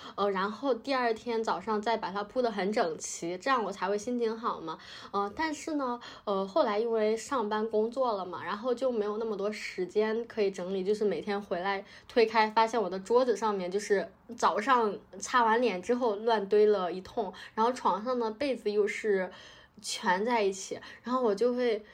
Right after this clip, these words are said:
觉得很烦，就是我都已经上了一天班了，我做错了什么？推开门又看到房间里面一片狼藉，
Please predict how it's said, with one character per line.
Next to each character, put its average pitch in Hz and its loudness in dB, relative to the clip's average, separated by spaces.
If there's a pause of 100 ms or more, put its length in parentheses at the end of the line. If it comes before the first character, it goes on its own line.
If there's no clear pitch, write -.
(140)
觉 202 0
得 208 2
很 220 2
烦， 185 -2
就 214 0
是 226 0
我 220 6
都 220 4
已 233 2
经 202 0
上 226 -2
了 208 -2
一 226 -4
天 214 -2
班 196 -2
了， 196 -2
我 185 -2
做 233 2
错 226 -2
了 208 0
什 202 -10
么？ 180 -6
推 226 4
开 214 -2
门 190 0
又 202 2
看 220 -4
到 202 -4
房 185 -8
间 208 0
里 196 0
面 185 -4
一 185 -4
片 220 -2
狼 180 -4
藉， 175 -4